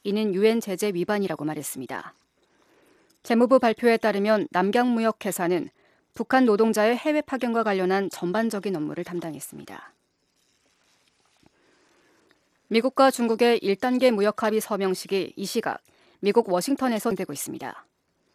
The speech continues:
양측의 이번 서명은 지난 이천십팔 년 칠월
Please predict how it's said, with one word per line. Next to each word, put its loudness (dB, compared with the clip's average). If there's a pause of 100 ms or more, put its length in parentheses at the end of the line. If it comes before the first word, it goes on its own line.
(560)
양측의 2
이번 4
서명은 0 (340)
지난 2
이천십팔 -2
년 0
칠월 -4